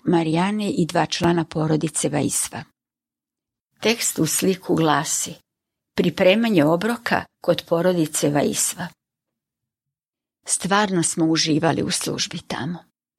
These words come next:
Sećam se da smo jednog meseca podelili preko četiri hiljade časopisa,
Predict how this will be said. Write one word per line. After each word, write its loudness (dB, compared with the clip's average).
Sećam 0
se 0
da 2
smo -2
jednog 0
meseca 0
podelili 2
preko 2
četiri 0
hiljade 2
časopisa, -2